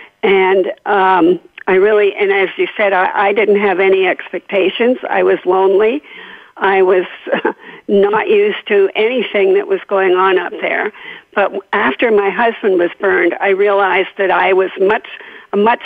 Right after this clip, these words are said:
stronger person than I thought I had been. And I think that prepared me for my future life. My future life, I had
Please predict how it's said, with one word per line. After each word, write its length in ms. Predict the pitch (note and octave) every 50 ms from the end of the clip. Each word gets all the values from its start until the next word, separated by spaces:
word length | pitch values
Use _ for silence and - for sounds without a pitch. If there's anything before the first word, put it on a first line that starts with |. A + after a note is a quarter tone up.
| -
stronger 420 | - - - G#4 G#4 G4+ - F#3 -
person 560 | - - - G#3 G3 - - - F3 F#3 F3 -
than 120 | F3+ F3
I 120 | F3+ E3+ F3+
thought 320 | G3+ - A#3 A3+ B3 C4
I 120 | A3+ F#3 F3
had 220 | E3+ E3 - -
been. 300 | - F#3+ - - E3 G3+ - - - - - - - - - -
And 160 | - G#3 G3+
I 80 | G3+ G3
think 240 | - - C4+ C4+ -
that 200 | C4 A3+ A3+ -
prepared 420 | A#3 G#3+ - - A3 G#3+ G#3+ G3+
me 160 | G3+ G3+ F#3+
for 180 | F#3+ - G#3+ G3
my 160 | F#3+ F3+ F3+
future 440 | F3 - A3+ G3+ F#3+ F#3+ - - G3
life. 320 | F3 G3 G3 G3 E3+ - - - -
My 260 | G#3+ G3+ G3 F#3+ G3 - - - - - - _ _ -
future 280 | - D#4+ D#4+ - C4 A#3
life, 280 | A3 G#3+ G#3+ A3 G#3 -
I 100 | A3 F#3+
had 360 | F3+ F#3+ G#3 G#3+ G3+ - -